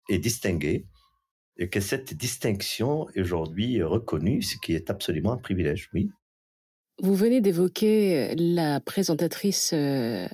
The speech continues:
Speaker 2: afro-américaine de référence, Oprah Winfrey. Est-ce que vous avez eu, euh, des modèles dans votre parcours, euh,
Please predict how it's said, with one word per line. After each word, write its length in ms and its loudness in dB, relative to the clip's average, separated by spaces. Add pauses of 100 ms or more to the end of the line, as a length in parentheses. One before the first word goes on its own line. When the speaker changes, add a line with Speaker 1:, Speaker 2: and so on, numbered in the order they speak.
(220)
Speaker 2:
afro-américaine 1200 0
de 160 -2
référence, 880 0
Oprah 320 -2
Winfrey. 560 0 (320)
Est-ce 240 -2
que 320 2 (100)
vous 160 0
avez 240 2
eu, 380 2
euh, 380 0
des 160 0
modèles 600 2 (300)
dans 140 -2
votre 260 -4
parcours, 680 -4
euh, 220 -4